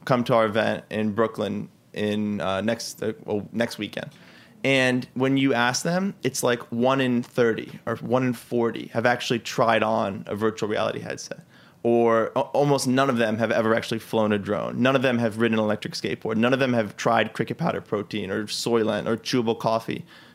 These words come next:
Um, none of them have, have talked to a humanoid robot before in person. And so it's so weird. Like, it seems like the future's there and, "Oh yeah, I've tried it," but you haven't really.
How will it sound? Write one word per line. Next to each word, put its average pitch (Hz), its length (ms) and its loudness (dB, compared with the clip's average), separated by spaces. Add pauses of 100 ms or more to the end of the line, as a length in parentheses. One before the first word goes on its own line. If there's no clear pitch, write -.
(120)
Um, 110 360 4
none 131 140 4
of 127 60 0
them 131 160 2
have, 123 340 0
have 120 360 0
talked 139 320 0
to 131 60 -2
a 120 40 -2
humanoid 113 520 2
robot 110 420 2
before 101 380 0
in 98 160 -2
person. - 440 -6 (380)
And 139 120 0
so 147 260 2
it's 143 160 -2
so 190 180 2
weird. 170 540 2
Like, 123 280 -2 (280)
it 127 100 -4
seems 180 400 0
like 165 300 0
the 160 80 2
future's 147 460 0
there 156 420 4
and, 143 140 0
"Oh 202 80 4
yeah, 208 220 2
I've - 120 -4
tried 127 300 0
it," 147 140 0
but 151 140 0
you 147 120 0
haven't 170 340 2
really. 69 320 -2